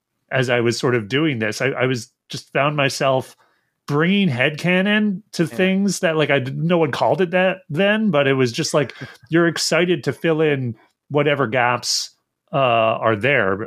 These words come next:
Speaker 1: And, and, uh, by the end of the, uh, of the story, I was hooked. So,
Speaker 2: Yeah,
Speaker 1: hey,
Speaker 2: it's
Speaker 1: Modern Undead.
Speaker 2: very, very headcanon-y. Uh, it's, uh, kind of, the Time Lords are sort of unseen players in it.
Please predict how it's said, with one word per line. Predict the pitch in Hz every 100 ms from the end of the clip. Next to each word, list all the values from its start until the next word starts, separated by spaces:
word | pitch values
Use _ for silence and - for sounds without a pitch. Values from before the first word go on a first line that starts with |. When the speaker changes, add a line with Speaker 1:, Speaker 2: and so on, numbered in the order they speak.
| -
Speaker 1:
And, | 113 110 110 117
and, | 120 113 107 104 110 -
uh, | 117
by | 101 117
the | 110
end | 117
of | 113
the, | 104 104 107 - - - _ _
uh, | 151 117 110 101 110 - - 165
of | 110
the | 117
story, | - 170 117
I |
was | 113 -
hooked. | 190 190 -
So, | - 104 98 98
Speaker 2:
Yeah, | 139
Speaker 1:
hey, | 143 110 - 139
Speaker 2:
it's |
Speaker 1:
Modern | 117 117 120
Undead. | 117 135 127 92 _ _ _ _
Speaker 2:
very, | - 131 139 135
very | 113 131 127 123 117
headcanon-y. | 113 127 - - 123 120 117 120 110 - - - -
Uh, | 101 98 95 95 95 98 -
it's, | 110 107 - - -
uh, | 123 107 - _ - -
kind | - 135
of, | 139
the | 147 127
Time | 120 147 240
Lords | 247 175
are | 131
sort | - 135
of | -
unseen | 123 143 - 143 131
players | 123 - 113 120 151 185
in | 185
it. | 247